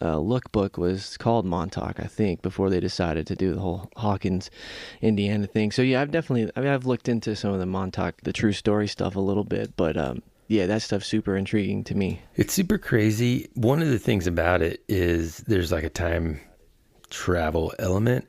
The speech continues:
Speaker 2: and, you know, people that listen to the show are gonna know this, but I'm not sure if you do actually, Luke, but time travel in general is one of my favorite topics ever. You know, of course I love, like, the,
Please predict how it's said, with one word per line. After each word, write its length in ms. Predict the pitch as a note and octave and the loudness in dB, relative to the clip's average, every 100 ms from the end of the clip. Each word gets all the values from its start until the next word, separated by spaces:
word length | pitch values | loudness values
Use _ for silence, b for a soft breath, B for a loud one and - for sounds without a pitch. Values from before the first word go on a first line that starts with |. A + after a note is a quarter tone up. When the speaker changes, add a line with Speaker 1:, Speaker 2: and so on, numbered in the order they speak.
| - | -2
Speaker 2:
and, 440 | G2+ F#2 F2+ E2 - _ _ _ _ - | 2 4 2 -2 -10 _ _ _ _ -2
you 100 | G2+ | 2
know, 300 | F#2 E2+ B B B B _ _ _ _ _ _ _ _ _ _ - - | 2 2 B B B B _ _ _ _ _ _ _ _ _ _ -6 0
people 260 | B2 B2 | 2 4
that 260 | G#2 F#2 - - | 4 2 0 -8
listen 320 | A2+ F#2+ F2 F#2+ | 2 2 4 4
to 60 | |
the 100 | E2 | 2
show 540 | D2+ - E2 D#2 D#2 D#2+ - _ _ _ | 0 0 2 2 0 -4 -14 _ _ _
are 140 | A#2+ | 2
gonna 160 | F2+ F2 | 4 4
know 240 | E2 E2+ | 4 2
this, 220 | D#2+ D#2 - | 2 0 -2
but 200 | E2+ G2 | -2 0
I'm 120 | G#2 | 0
not 120 | C#3 | 0
sure 160 | - - | 0 -2
if 120 | - | 0
you 100 | A#2+ | 0
do 160 | G#2 | 2
actually, 320 | D2+ D#2 - E2+ | 0 -2 -2 0
Luke, 220 | D#2+ E2 | 0 2
but 200 | F#2+ - | -2 -2
time 200 | - C3+ | -2 -2
travel 340 | - C#3 B2+ B2 | 2 2 2 0
in 220 | A2 F#2+ | 0 0
general 400 | F2+ F2+ F#2+ G#2 | 0 0 2 0
is 200 | F#2+ F#2 | -2 0
one 120 | G2 | 0
of 60 | F#2 | 0
my 100 | D#2+ | 0
favorite 380 | - E2+ E2 | 0 0 0
topics 680 | - E2 - E2 - - - - _ _ _ - | -2 -2 0 -4 -4 -8 -10 -16 _ _ _ -2
ever. 260 | E2+ D2 B B B B - | -2 -4 B B B B 0
You 80 | |
know, 100 | D#3 | 2
of 300 | C#3+ B2 F#2 | 2 0 -2
course 340 | - B2+ G2 - | -2 0 0 2
I 40 | |
love, 360 | E2+ E2+ E2 D#2+ | 0 2 0 0
like, 180 | C#2+ | -4
the, 120 | - | -6